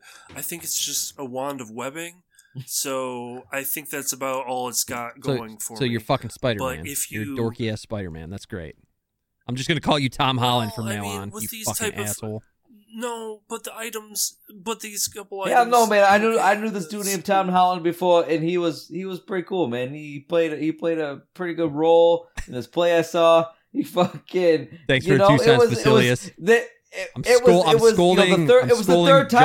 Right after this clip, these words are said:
Speaker 2: Jonas
Speaker 3: they
Speaker 2: right
Speaker 3: tried
Speaker 2: now.
Speaker 3: to reproduce this fucking play, and this play was the best one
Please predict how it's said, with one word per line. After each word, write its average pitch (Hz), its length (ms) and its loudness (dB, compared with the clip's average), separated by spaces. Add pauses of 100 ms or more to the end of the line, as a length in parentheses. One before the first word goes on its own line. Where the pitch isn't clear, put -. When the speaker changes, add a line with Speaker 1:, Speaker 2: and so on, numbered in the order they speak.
Speaker 2:
Jonas 254 60 4
Speaker 3:
they 233 80 6
Speaker 2:
right 233 60 -2
Speaker 3:
tried 240 160 6
Speaker 2:
now. - 60 -6
Speaker 3:
to 233 80 2
reproduce 226 500 0
this 220 160 0
fucking 208 400 0
play, 208 400 0
and 196 120 0
this 175 140 -2
play 202 240 -2
was 185 160 -2
the 185 80 -2
best 202 300 2
one 190 320 2